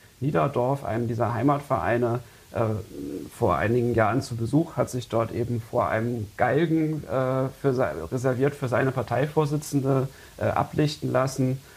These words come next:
Und, ähm, da, damit zeigt sich natürlich einfach, dass da offenbar immer noch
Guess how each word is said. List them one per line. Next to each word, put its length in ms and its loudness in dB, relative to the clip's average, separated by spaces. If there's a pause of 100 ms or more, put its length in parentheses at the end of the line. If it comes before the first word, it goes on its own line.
(140)
Und, 420 0
ähm, 400 2 (1500)
da, 360 2 (540)
damit 320 2 (480)
zeigt 360 0
sich 120 0
natürlich 460 0
einfach, 320 0
dass 260 -4
da 300 2 (640)
offenbar 640 2
immer 220 4
noch 260 0